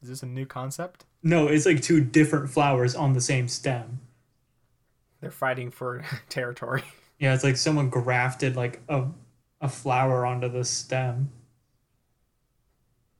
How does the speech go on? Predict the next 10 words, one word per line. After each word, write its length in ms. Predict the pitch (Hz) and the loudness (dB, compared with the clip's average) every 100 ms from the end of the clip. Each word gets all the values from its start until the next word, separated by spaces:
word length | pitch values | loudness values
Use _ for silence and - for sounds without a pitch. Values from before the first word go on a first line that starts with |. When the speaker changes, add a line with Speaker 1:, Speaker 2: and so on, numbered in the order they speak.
| _ _ _ _ _ _ _ _ _ _ _ - | _ _ _ _ _ _ _ _ _ _ _ -8
Speaker 2:
Gossifleur. 720 | 131 127 - 135 117 127 127 - _ _ _ _ _ _ _ _ _ _ _ _ _ _ _ _ - | -4 -4 -4 -6 -4 -6 -8 -10 _ _ _ _ _ _ _ _ _ _ _ _ _ _ _ _ -2
Eldegoss 500 | 156 170 147 143 135 | 2 4 4 2 2
looks 160 | 143 | 0
like 180 | 135 117 | 0 -2
cotton, 560 | - 127 135 - 131 143 - | -2 -2 -2 -2 -2 -2 -2
and 80 | 135 | -2
I 40 | |
feel 160 | 131 143 | 0 0
like 140 | 139 | 0
th-, 140 | 131 | -2